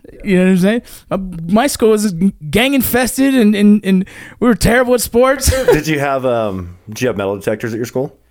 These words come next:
Speaker 1: We didn't. I think it was around the time they started trying to do a metal detector. We had,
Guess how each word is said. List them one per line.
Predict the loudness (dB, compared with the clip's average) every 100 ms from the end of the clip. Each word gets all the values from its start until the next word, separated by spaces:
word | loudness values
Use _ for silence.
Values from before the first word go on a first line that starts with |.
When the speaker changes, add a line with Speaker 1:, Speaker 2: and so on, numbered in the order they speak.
| _ -20 -4
Speaker 1:
We | -2
didn't. | 2 0 -2
I | -4 -2
think | 2
it | 2
was | 2
around | 2 2
the |
time | 0 0
they | -2
started | -2 -2 -2
trying | -2 -2
to | 2
do | 2
a |
metal | 2 -2
detector. | -2 -4 -4
We | -2 0
had, | 0 -2